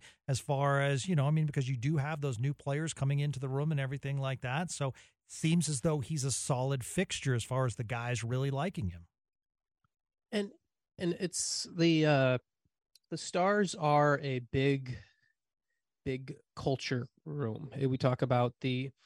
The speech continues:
Speaker 2: it's one of the reasons Jamie Benn's actions, it's one of the reasons Jamie Benn's actions in that game against Ve-, game three against Vegas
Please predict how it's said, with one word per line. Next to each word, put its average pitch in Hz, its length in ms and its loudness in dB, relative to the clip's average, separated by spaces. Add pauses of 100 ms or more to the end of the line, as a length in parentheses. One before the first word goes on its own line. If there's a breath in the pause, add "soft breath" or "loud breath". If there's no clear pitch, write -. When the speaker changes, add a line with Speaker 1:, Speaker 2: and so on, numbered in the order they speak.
(280 loud breath)
Speaker 2:
it's - 200 -16
one 151 120 -2
of 156 100 -4
the 147 100 -4
reasons 151 380 -2
Jamie 139 260 -2
Benn's 135 280 -4
actions, 147 880 -12 (440)
it's - 120 -18
one 170 140 -2
of 165 60 -4
the 156 60 -4
reasons 160 300 -4
Jamie 151 260 -4
Benn's 139 240 -4
actions 139 500 -2
in 139 100 -2
that 135 180 -2 (160)
game 143 220 -2
against 143 300 -4
Ve-, 156 160 4
game 147 280 -2
three 151 260 -2
against 143 240 -2
Vegas 160 520 2